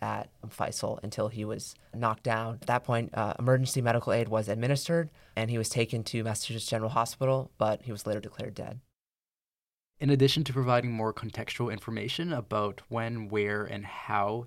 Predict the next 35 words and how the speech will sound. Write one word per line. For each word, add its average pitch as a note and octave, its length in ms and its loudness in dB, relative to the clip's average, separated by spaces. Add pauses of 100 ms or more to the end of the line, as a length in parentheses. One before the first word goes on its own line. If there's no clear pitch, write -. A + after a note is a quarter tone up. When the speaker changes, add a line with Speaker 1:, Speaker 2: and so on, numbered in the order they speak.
Speaker 2:
the A2 80 -8
situation G2+ 600 -4
unfolded, G#2 720 -6 (260)
the - 80 -2
inquest A#2+ 440 -2
report A2+ 440 -2
also A2 280 -2
revealed G2+ 640 -2
that G#2+ 240 -2
multiple G#2 560 -4
eyewitnesses C3+ 840 -2
were A2 120 -6
spoken A#2+ 460 -4
to. - 280 -4 (120)
One A#2 260 -2
of A2+ 120 -6
them A2 380 -2 (200)
described G#2+ 560 -2 (200)
Faisal A2 580 -2
as G#2 380 -4 (140)
wild-eyed A2+ 680 0
and G#2 180 -10
frantic, - 600 -8 (140)
and G#2+ 180 -4
also A2+ 260 -2
observed G#2+ 520 -4 (240)
C - 160 -6
P - 100 -8
T A2+ 160 -4
officers G#2 560 -2
chasing G#2+ 400 -6
Faisal A2 480 -2
while G#2 400 0
calmly, A#2 600 0
uh, A2+ 120 -10